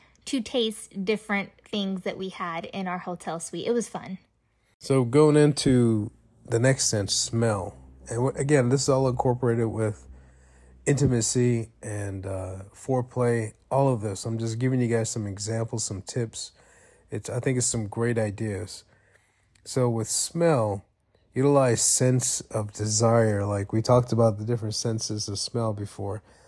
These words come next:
Speaker 2: like vanilla or sandalwood, or maybe if you like something more sweeter,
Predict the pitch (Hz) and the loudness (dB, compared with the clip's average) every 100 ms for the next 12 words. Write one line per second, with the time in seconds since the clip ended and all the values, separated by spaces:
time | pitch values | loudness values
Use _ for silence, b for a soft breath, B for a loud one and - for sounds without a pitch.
0 | b - 110 104 110 123 117 101 98 - | b -6 -6 -4 0 2 2 -2 -6 -8
1 | 101 - - 120 120 110 101 101 101 104 | -8 -4 -4 -2 -2 -2 -6 -8 -8 -12
2 | _ 104 104 107 127 131 127 117 - 110 | _ -10 -10 -6 -2 0 0 0 -2 -6
3 | 104 113 110 - 110 117 104 98 95 - | -4 -4 -4 -6 -6 -6 -6 -6 -8 -10
4 | - - 117 107 95 | -16 -6 -4 -4 -6